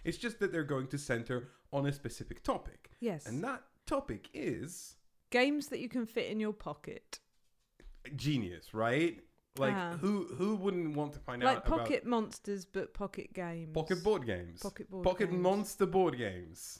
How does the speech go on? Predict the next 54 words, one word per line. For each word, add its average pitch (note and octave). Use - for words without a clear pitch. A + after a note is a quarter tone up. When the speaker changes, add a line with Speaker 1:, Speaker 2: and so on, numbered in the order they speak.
Speaker 2:
There's G3
no G#3
monsters. F3
Speaker 1:
They C3+
might D#3
eat F3+
you, C#3
put D3+
it D#3+
Speaker 2:
What? D#3
Speaker 1:
in D#3+
your E3
pocket, D#3+
and G#2+
you C3+
might C3+
die. F2
Speaker 2:
Why A#3+
would B3+
you D4
put B3+
something B3
in A#3+
your A3
pocket -
if -
you F3
thought F#3+
it, D#3
it -
was F3+
gonna G3
be G3
a F#3+
bad F#3
idea? F3+
Speaker 1:
Well, C3+
sense D#3
of G2+
risk, A#2+
you B2
know. A2
Speaker 2:
Um, A#3+
my D#4
dad C#4+
once G3+
told G3
me G3
a F#3
story G3
about F3+
this F3
kid F#3
at F3